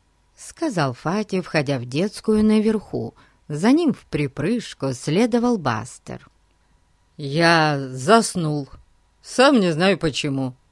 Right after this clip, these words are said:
«Ха-ха-ха, мы все заснули», сказал, широко улыбаясь, Ларри. «Наверное, ещё один пример остаточных явлений, о которых говорил доктор.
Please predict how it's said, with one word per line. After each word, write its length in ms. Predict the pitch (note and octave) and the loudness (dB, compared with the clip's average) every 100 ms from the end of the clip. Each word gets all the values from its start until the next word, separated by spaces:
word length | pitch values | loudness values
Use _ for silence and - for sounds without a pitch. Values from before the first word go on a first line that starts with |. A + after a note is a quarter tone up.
| _ _ _ _ _ _ _ _ - - - - | _ _ _ _ _ _ _ _ -20 -20 -8 0
«Ха-ха-ха, 600 | A#3+ - F#3 F#3 C#3+ - D#4+ F4 D4 - | 0 2 -6 -4 -10 -8 -6 -2 -4 0
мы 260 | A3+ B3 G#3 | 4 6 6
все 320 | - G3 A3+ | 4 4 4
заснули», 720 | F#3 E3 F3 D3+ C#3+ C#3+ - _ _ _ _ _ | 4 2 -2 -2 -2 -4 -8 _ _ _ _ _
сказал, 600 | - - - D#4 G3+ G3+ | -20 -10 -4 -2 0 -2
широко 440 | - D3+ C#3+ - C#3+ | -2 -2 -2 -2 -2
улыбаясь, 680 | C#3 C#3 E3 A3+ A#3 A3+ | 0 0 0 0 0 -2
Ларри. 580 | G#3 F#3+ D3 A2+ - - - _ _ _ _ _ _ _ _ - | -2 0 0 -2 -8 -14 -16 _ _ _ _ _ _ _ _ -8
«Наверное, 800 | D#4+ F#4+ C#4+ E3 F#3 G#3+ G3+ E3 | -2 2 4 4 4 4 4 2
ещё 400 | C#3+ F3+ F3+ - | 4 4 4 2
один 280 | E3+ A3+ B3 | 2 4 2
пример 560 | F3+ D3 B2 B2+ D#3+ - _ - | 2 0 0 -2 -4 -10 _ -2
остаточных 760 | D#3 - F#3 E3 - F3 - | 0 4 4 4 0 -2 0
явлений, 720 | E3 C#3+ D3 A3 D4 F#3+ A2+ _ - | 0 0 0 2 2 0 -2 _ -4
о 140 | D#3+ | -2
которых 400 | E3+ E3 F3 D#3+ | 0 4 4 4
говорил 380 | D#3+ E3 F#3+ F3 | 4 4 4 2
доктор. 560 | B2 F#3 - D#3 B2 | 0 -2 -4 -10 -10